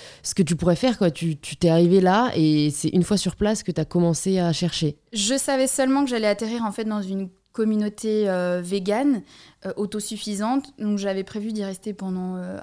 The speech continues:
Speaker 2: un mois à peu près. Donc, je vendais des fruits et des légumes avec mon van. J'avais passé mon permis juste avant de partir en me disant, « Ok, possiblement, je, je vais conduire. » Donc, déjà, c'était la grosse frousse pour moi de conduire un gros van,
Speaker 1: Mm.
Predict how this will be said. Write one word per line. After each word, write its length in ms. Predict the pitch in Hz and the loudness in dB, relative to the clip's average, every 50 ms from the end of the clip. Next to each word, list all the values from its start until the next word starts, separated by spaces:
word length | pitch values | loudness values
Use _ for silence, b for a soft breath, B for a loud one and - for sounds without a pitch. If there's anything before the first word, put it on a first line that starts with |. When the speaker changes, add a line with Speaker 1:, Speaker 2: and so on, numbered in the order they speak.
| - - | -10 -8
Speaker 2:
un 140 | 202 202 208 | -4 -2 0
mois 180 | 214 220 220 | 0 0 0
à 60 | 214 208 | -2 -2
peu 100 | 208 202 | -4 -10
près. 400 | - - 262 269 285 294 285 233 | -6 -6 -4 -2 0 0 0 0
Donc, 140 | 202 196 | -2 -4
je 100 | 185 180 | -4 -4
vendais 240 | 185 196 202 190 196 | -6 -6 -6 -6 -6
des 120 | 190 190 190 | -8 -10 -10
fruits 200 | - - 240 226 | -6 -6 -4 -4
et 20 | |
des 120 | 202 196 | -2 -4
légumes 440 | 190 190 190 190 208 226 233 240 226 | -4 -4 -6 -4 -2 0 0 0 0
avec 240 | 202 185 185 185 - | 0 -2 -4 -6 -6
mon 160 | 202 202 202 | -4 -4 -4
van. 360 | 202 208 220 233 240 254 254 | 0 0 2 2 4 2 2
J'avais 240 | 220 202 196 185 185 | 0 0 -4 -6 -6
passé 260 | 180 208 208 - 220 | -6 -8 -6 -4 -4
mon 100 | 214 202 | -4 -4
permis 280 | 196 208 202 208 208 196 | -4 -6 -6 -6 -6 -6
juste 360 | 190 196 220 262 269 - - | -6 -6 -6 -6 -6 -4 -4
avant 220 | 254 233 226 226 233 | -4 -2 -2 -2 -4
de 40 | 220 | -4
partir 340 | - - - - - 240 226 | -6 -8 -8 -6 -6 -4 -2
en 20 | |
me 80 | 214 202 | -2 -2
disant, « 320 | 208 208 202 220 226 226 226 B B B B B B B B | -4 -4 -4 -4 -4 -4 -6 B B B B B B B B
Ok, 220 | - 220 214 - 269 269 262 226 214 - - _ - | -10 -10 -6 -4 0 2 2 2 0 -2 -12 _ -8
possiblement, 500 | 240 233 - - 214 226 226 226 226 233 | -8 -6 -6 -6 -4 -2 -2 0 -2 -2
je, 200 | 214 208 196 190 | -2 -2 -4 -4
je 120 | 185 196 | -4 -6
vais 220 | 190 190 208 247 247 | -4 -2 -2 -2 -2
conduire. » 600 | - 254 240 226 214 226 240 247 254 254 240 233 | -2 0 0 0 0 0 2 2 2 2 2 -2
Donc, 260 | 196 196 185 - - | -6 -8 -12 -10 -10
déjà, 360 | - - 196 202 190 208 214 214 | -10 -8 -6 -6 -6 -4 -6 -6
c'était 380 | - - - - - 104 104 | -8 -10 -12 -14 -12 -12 -10
la 140 | 107 104 208 | -8 -8 -8
grosse 260 | - 202 208 208 - | -8 -8 -10 -10 -10
frousse 300 | - - - 240 226 - | -12 -12 -10 -10 -10 -10
pour 160 | - - - | -12 -12 -12
moi 140 | 196 202 - | -10 -10 -10
de 80 | - - | -12 -14
conduire 320 | - 208 208 202 196 - | -14 -14 -12 -12 -10 -10
un 100 | - - | -10 -10
gros 240 | 202 214 214 226 220 | -10 -8 -6 -6 -4
van, 300 | 214 208 214 220 220 226 | 0 0 0 2 2 0
Speaker 1:
Mm. 60 | 226 | 0